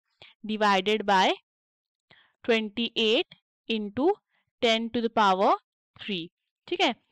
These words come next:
So this will give, on solving, under root one six two eight six five point three two one,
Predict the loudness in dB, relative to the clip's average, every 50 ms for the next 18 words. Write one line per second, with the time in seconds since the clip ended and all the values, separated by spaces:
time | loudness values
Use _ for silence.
0 | -20 -20 _ _ _ -2 2 4 6 6 4 4 2 -2 -4 -2 -2 -2 -2 -2
1 | 0 0 0 0 0 -2 _ _ _ _ _ _ _ _ _ _ _ _ _ 0
2 | 2 2 2 2 0 0 2 2 2 2 2 0 0 0 0 -4 _ _ _ _
3 | _ _ _ _ _ _ -20 -20 _ _ _ -6 -4 -4 -2 0 2 2 4 4
4 | 4 2 0 0 -4 -10 _ _ _ _ _ _ _ _ _ _ _ _ _ _
5 | _ _ _ _ _ _ _ _ _ _ _ _ _ _ _ _ _ _ _ _
6 | _ _ _ _ _ _ _ _ _ _ _ -4 0 2 2 2 2 0 -4 -6
7 | -4 -4 -4 -4 -6 -12 -20 -12 -6 -4 -2 0 0 -2 -4 -6 _ _ _ _
8 | _ _ _ _ _ _ _ _ _ -2 0 2 2 0 -2 -4 -10 -8 -6 -6
9 | -6 -6 -10 -18 -20 -14 -4 0 2 2 4 2 0 -2 -6 _ _ _ _ _
10 | _ _ _ _ _ -6 0 2 2 2 2 0 -4 -8 _ _ -6 -4 -2 -2
11 | -4 -4 _ -4 -2 -2 -2 -2 0 0 0 0 0